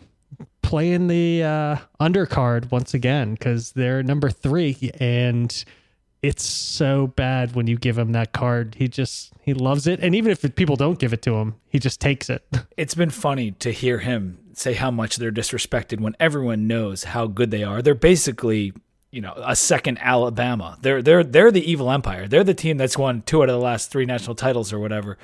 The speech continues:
Speaker 2: And they crushed Alabama in the national title just last year.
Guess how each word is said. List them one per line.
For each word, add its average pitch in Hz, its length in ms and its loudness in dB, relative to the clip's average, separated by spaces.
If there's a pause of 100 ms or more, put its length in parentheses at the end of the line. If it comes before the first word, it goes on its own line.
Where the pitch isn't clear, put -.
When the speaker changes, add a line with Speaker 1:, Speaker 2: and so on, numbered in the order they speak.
(720)
Speaker 2:
And 135 240 0
they 135 80 2
crushed - 460 2
Alabama 127 540 2
in 208 160 6
the 185 80 6
national 131 340 -2
title 120 300 -2
just 156 380 0
last 120 280 -4
year. 175 220 -4